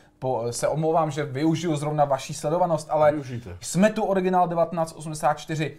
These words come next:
Speaker 1: My jsme jediná země ze čtrnácti, kde to probíhá, tady ten hashtag, a likviduje diskuze na i-, si-, sociálních sítích. My jsme jediný, který ten originální Smetu zlikvidovali. My jsme ho zničili naším originálním trollingem.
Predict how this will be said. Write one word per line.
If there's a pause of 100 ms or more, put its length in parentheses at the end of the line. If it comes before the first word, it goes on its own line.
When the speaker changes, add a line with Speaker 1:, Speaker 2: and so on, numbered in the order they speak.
(160)
Speaker 1:
My
jsme
jediná
země
ze
čtrnácti,
kde
to
probíhá,
tady
ten
hashtag,
a
likviduje
diskuze
na
i-,
si-,
sociálních
sítích. (240)
My
jsme
jediný,
který
ten
originální
Smetu
zlikvidovali. (380)
My
jsme
ho (260)
zničili (300)
naším
originálním
trollingem.